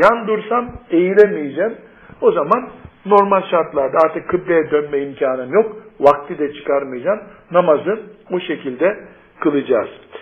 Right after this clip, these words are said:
Ee, kıbleyi araştırıyorum, inceliyorum. Ee, sonra anlıyorum ki doğru değilmiş kıblem. Hiçbir sakıncası yok. Ama araştırmadan, incelemeden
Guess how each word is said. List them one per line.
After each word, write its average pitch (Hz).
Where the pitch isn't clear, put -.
Ee, 123
kıbleyi 226
araştırıyorum, 170
inceliyorum. 170
Ee, 127
sonra 285
anlıyorum 151
ki 127
doğru 170
değilmiş 123
kıblem. 123
Hiçbir -
sakıncası 117
yok. -
Ama 139
araştırmadan, 156
incelemeden 160